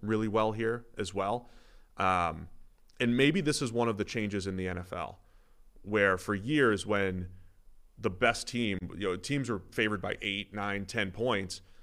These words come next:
the other team didn't always play underdog,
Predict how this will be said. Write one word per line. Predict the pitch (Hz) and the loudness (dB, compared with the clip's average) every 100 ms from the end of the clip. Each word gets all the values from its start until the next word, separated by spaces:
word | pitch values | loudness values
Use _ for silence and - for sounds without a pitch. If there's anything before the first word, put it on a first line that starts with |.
| - - - - - - - | -20 -20 -20 -20 -20 -18 -2
the | 117 | 4
other | 117 123 | 6 4
team | - 127 104 | 0 -2 -2
didn't | 87 107 101 | 0 0 0
always | 101 101 95 | 0 0 -2
play | - 104 90 | -4 -2 -2
underdog, | 92 87 71 - | -2 -6 -10 -10